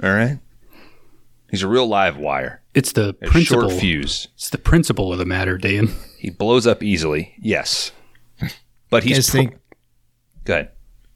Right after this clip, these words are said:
Speaker 3: I was gonna say, so you guys think this is where Mountain Dew came up with Livewire? What
Speaker 1: Sh-,
Speaker 3: can we
Speaker 1: sh-,
Speaker 3: do?
Speaker 1: sure.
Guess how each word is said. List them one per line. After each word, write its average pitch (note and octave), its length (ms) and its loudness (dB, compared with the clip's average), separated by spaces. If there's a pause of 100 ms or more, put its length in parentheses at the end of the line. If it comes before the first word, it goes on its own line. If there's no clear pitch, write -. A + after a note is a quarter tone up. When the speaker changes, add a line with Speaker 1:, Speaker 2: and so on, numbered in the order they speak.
(320)
Speaker 3:
I - 40 -2
was A#2 140 2
gonna A#2 120 4
say, A2 240 0
so - 200 0
you A2+ 120 2
guys A#2+ 300 2
think A#2 260 2
this - 400 0
is A#2 140 -2
where A2+ 160 0
Mountain A2+ 340 0
Dew A2+ 340 0
came A2+ 280 4
up A#2+ 140 2
with B2+ 120 0
Livewire? C3 520 0 (2750)
What A2+ 100 -6
Speaker 1:
Sh-, D3 260 0
Speaker 3:
can E3+ 160 0
we D#3+ 100 2
Speaker 1:
sh-, A#2 200 0
Speaker 3:
do? G#2 260 -8
Speaker 1:
sure. - 400 0